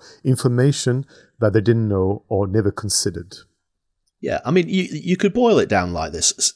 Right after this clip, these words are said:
Speaker 2: let, let's say you've just, you're, you're redesigning your website and you come up with one, two, three different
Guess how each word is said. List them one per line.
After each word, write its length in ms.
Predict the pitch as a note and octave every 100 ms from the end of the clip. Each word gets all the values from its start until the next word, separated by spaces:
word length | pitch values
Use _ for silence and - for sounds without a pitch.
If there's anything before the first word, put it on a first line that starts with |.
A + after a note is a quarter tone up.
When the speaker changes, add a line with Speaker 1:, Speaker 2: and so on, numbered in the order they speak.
| -
Speaker 2:
let, 240 | E3+ -
let's 240 | F#3 A3 -
say 160 | C#3
you've 220 | C3 A#2
just, 260 | - - - _ _ _
you're, 240 | G#2+ A2+
you're 160 | G#2 A2+
redesigning 640 | D#3+ D#3+ C#3 B2 A2 G2+
your 120 | G2 F2+
website 600 | D2+ - - E2+ F2 - - - - -
and 260 | F#2+ G2
you 120 | A2 G2+
come 200 | G2+ G2
up 120 | -
with 160 | F#2+
one, 200 | B2 A#2
two, 220 | A#2 A2 G2+
three 320 | - G2 F#2+
different 480 | G2 - F#2+ F2